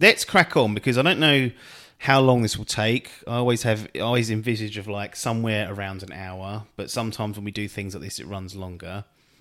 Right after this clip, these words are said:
But we did have the PlayStation Showcase for twenty twenty-one. We sat there, we watched it.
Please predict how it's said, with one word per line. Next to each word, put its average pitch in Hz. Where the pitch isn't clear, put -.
But -
we 147
did 175
have 120
the 151
PlayStation 135
Showcase 107
for 95
twenty 113
twenty-one. 98
We 110
sat -
there, 131
we 113
watched -
it. 113